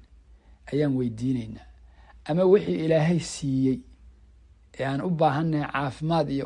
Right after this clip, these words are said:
ubad iyo roob aan weydiinaynaa ma dhahayaan. Waxay leeyihiin, "Ilaahay subxaanahu wa tacaala ayay wax noo weydiinayaan. Baryahoodaan u baahannaha wa. Ilaahay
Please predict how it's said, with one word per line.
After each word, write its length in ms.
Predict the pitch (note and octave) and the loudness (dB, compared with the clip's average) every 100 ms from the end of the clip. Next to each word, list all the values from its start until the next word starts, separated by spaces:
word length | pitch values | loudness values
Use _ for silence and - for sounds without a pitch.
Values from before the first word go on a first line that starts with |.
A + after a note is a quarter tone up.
| - | -2
ubad 200 | E3+ D3+ - | 0 0 -2
iyo 220 | - C#3 | -8 -6
roob 320 | B2 D#3+ F3+ D3+ | 0 6 6 6
aan 120 | C3+ | 0
weydiinaynaa 640 | C#3 C3 B2 F3 E3+ C#3+ B2+ | 0 0 0 2 2 2 0
ma 120 | E3 | 0
dhahayaan. 480 | E3 B2 A#2 A2+ A2 - - - - - - - | 0 -2 -4 -8 -12 -20 -20 -20 -20 -20 -20 -16
Waxay 240 | - C#3+ D3+ | -8 -4 4
leeyihiin, 500 | G3 G3+ D#3+ C#3 A2+ - - - - - | 6 6 6 2 -2 -14 -20 -20 -20 -12
"Ilaahay 480 | C#3 C#3+ D3+ C3+ C3+ | -2 2 2 2 -2
subxaanahu 520 | - C#3 D3 D3 C#3 | -6 -12 -6 -4 -4
wa 80 | B2 | -6
tacaala 440 | A#2 B2 B2+ C#3 B2+ | -8 -6 -4 -4 -6
ayay 220 | B2+ C#3 B2+ | -4 -4 -4
wax 180 | - A#2+ | -6 -6
noo 200 | C3+ C#3 | -2 0
weydiinayaan. 960 | B2+ A#2 A2 B2 B2 A2+ A2+ A2+ A2+ A2+ B2 - - - - - - - - - - - C3+ | -2 -4 -4 -4 -4 -6 -10 -10 -10 -12 -14 -18 -20 -20 -20 -20 -20 -20 -20 -20 -20 -12 -4
Baryahoodaan 580 | D3 F3 F#3 E3 D3 | 2 6 6 6 2
u 60 | E3 | 0
baahannaha 540 | D3 C3+ C3 C3 A2+ A2 | 0 0 0 -2 -2 -6
wa. 140 | G2+ - - - - - - - - - - - - - - - | -10 -16 -20 -20 -20 -20 -20 -20 -20 -20 -20 -20 -20 -20 -14 -2
Ilaahay 640 | D3+ F3+ F3 E3 D#3 | 4 8 8 6 2